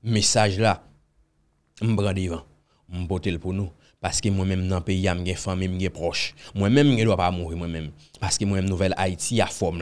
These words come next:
la, fòk g on moun ki pou rakonte istwa. M p ap mouri, mwen menm, m ap la, m pa konnen nou menm si n ap la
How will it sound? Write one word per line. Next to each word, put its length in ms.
la, 160
fòk 560
g 80
on 80
moun 200
ki 100
pou 180
rakonte 380
istwa. 460
M 180
p 140
ap 240
mouri, 260
mwen 220
menm, 100
m 80
ap 160
la, 80
m 80
pa 160
konnen 240
nou 80
menm 260
si 300
n 80
ap 100
la 140